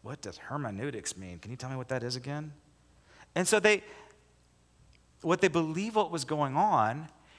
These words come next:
is that the women could not <laughs> understand, and this wouldn't be the first time in human history, the women could not understand what the men were saying.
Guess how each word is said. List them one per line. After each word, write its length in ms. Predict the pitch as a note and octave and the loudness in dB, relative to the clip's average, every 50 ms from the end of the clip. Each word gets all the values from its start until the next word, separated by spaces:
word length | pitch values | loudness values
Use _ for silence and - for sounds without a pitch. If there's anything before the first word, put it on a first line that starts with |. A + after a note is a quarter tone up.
| - _ _ - | -20 _ _ 0
is 320 | F3+ F3 F#3 F#3 D#3+ C#3+ C#3+ | 4 4 4 4 2 2 2
that 440 | E3 E3+ E3 D#3 D3 C#3+ - - - - - - - | 4 6 6 6 4 0 -6 -14 -20 -20 -20 -4 -2
the 100 | D#3 D3+ | 2 4
women 360 | E3 G3+ A#3 A3+ G3+ F3 D3+ | 4 4 4 4 2 2 0
could 260 | - - - G#3 A3 G3 | -4 -4 -2 -2 2 4
not 220 | G3 F#3+ F#3 - | 6 6 6 6
<laughs> 40 | - | 4
understand, 1120 | G3 - - - - - E3 - - - - - - - G3+ F3+ D3 B2 A#2 A#2+ C#3 - - - - - - - - - | 2 2 2 0 -2 -2 2 2 2 2 2 -2 -4 -2 -2 0 0 0 -2 -4 -6 -8 -10 -14 -18 -16 -16 -16 -10 -4
and 80 | - E3 | -2 -2
this 120 | F#3 - | 0 0
wouldn't 240 | A#3 A#3+ G#3 A3 G3+ | -2 -4 -4 -2 -2
be 80 | A3 A3 | 0 0
the 100 | G3+ F#3 | 0 0
first 300 | - A3+ A3 G#3+ - - | 0 0 0 0 2 2
time 200 | G3+ G3 F#3 F3 | 4 4 4 2
in 80 | E3 | 0
human 280 | E3 F3+ G3 F#3 F3 E3 | 0 0 0 0 0 2
history, 500 | D#3+ F#3 G3+ - - - - A#2+ C3+ C#3+ - - - - | 2 2 0 0 0 0 0 0 0 -2 -4 -10 -10 -4
the 60 | D#3 | 0
women 240 | E3 G#3+ A#3 A3+ G3+ | 0 2 2 2 0
could 200 | - - A3 G#3+ | 0 0 0 0
not 160 | A3+ A3+ G#3+ | 0 2 2
understand 560 | G3 F#3 F#3 F3+ E3+ - - F#3 F#3 F#3+ F3 | 2 4 4 2 0 0 0 0 0 2 2
what 100 | E3+ D#3+ | 0 0
the 80 | - E3 | 0 0
men 220 | D#3 D#3 D#3 D#3 | 2 2 2 2
were 100 | D3 C3 | 0 0
saying. 440 | A#2+ - D3+ D3 C3 A2 F#2 E2+ D#2+ | 0 2 2 4 2 2 -2 -6 -10